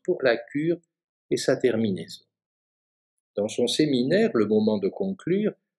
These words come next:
en mille neuf cent soixante-dix-sept, il remarque que dire est autre chose que parler. L'analysant parle, il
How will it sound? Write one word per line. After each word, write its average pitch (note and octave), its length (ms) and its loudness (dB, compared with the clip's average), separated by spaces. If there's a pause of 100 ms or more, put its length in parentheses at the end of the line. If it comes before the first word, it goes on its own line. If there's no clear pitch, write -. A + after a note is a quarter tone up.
en F#2+ 100 -4
mille G#2+ 140 2
neuf G#2+ 120 0
cent - 160 0
soixante-dix-sept, F#2 1080 -2 (500)
il D#3 140 8
remarque D#3+ 760 6
que A#2 320 0 (240)
dire C#3+ 420 0 (300)
est - 160 -2
autre E3+ 240 4
chose A3+ 240 4
que F3 100 2
parler. A#2+ 600 2 (520)
L'analysant A2 760 2
parle, G#2 540 0 (400)
il - 100 -20